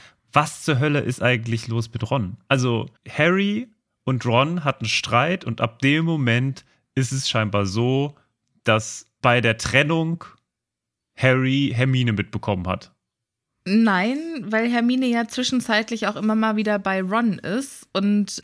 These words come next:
Speaker 2: auch sagt, nee, sie vermittelt hier nicht mehr und ihr müsst schon selber miteinander reden.
Speaker 1: Zumindest bekommen wir es nicht häufig mit.
Speaker 2: Wir kriegen halt die Szenen nicht mit, wo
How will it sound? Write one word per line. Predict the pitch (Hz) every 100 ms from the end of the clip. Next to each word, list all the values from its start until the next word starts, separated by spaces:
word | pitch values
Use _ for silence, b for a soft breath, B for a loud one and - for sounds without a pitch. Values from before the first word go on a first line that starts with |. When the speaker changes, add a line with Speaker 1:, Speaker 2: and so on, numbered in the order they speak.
| -
Speaker 2:
auch | 196
sagt, | - 196 196
nee, | 214 220
sie | 214 214 196 190 78
vermittelt | - 196 214 240 262
hier | - 233
nicht | 247 -
mehr | 262 254 254 254 -
und | 208 208
ihr | 196
müsst | 208 -
schon | 208
selber | 185 190 226
miteinander | 233 220 220 214 214 208
reden. | 214 226 233 233 b b -
Speaker 1:
Zumindest | - 151 185 175
bekommen | 170 - 147
wir | 147
es | -
nicht | 139 -
häufig | 135 127 123
mit. | 107 92 - - - _ _ _ _ -
Speaker 2:
Wir | 202 247
kriegen | - 294 285
halt | 240 247 226
die | 226
Szenen | - 240 247 233
nicht | 220 214
mit, | 220 233 -
wo | 202 202 202 208